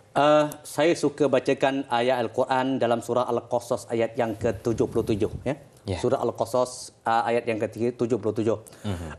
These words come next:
Speaker 1: A'udzubillahi minasyaitonirrajim. Bismillahirrahmanirrahim.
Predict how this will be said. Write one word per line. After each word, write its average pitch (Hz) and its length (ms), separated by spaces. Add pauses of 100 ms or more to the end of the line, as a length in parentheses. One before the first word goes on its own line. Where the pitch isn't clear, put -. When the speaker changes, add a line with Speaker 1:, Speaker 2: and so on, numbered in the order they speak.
Speaker 1:
A'udzubillahi 131 560
minasyaitonirrajim. 123 1200
Bismillahirrahmanirrahim. 113 1400